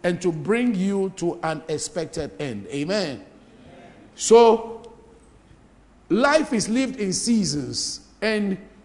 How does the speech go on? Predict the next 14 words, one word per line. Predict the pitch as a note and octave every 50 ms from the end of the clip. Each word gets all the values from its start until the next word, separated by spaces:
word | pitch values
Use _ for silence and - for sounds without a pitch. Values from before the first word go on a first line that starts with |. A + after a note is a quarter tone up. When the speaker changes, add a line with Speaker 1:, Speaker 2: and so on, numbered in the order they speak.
| - _
Speaker 1:
you | D#3+ F3+ A3
have | G#3+ B3 D#4+ - -
to | G#3 G3+
know | G3+ G#3 A#3 C#4+ C4 G#3+ G3 F3
how | F#3+ A#3 B3+
to | B3 - - G3
manage | G3 G#3 A#3 A#3+ A#3+ A#3+ A#3 G#3+ E3
your | F#3 F#3 E3+
highs | - A3 G#3+ G#3+ A3 G3+ -
and | F#3 F3+ E3 F3+
lows. | G3 F#3+ F3 D3+ - - - - - - - - - - - _ - - - - - -
<laughs> | - - - - - - - - G#2 - E3+
Amen? | D3 C3 - - - D#3 D#3+ D#3+ F3+ G3+ B3+ F4 F4+ E4 - - - - - - - - - _ - - - -
Yeah. | C3+ E3 A3 C4+ C4 B3+ B3+ B3+ B3+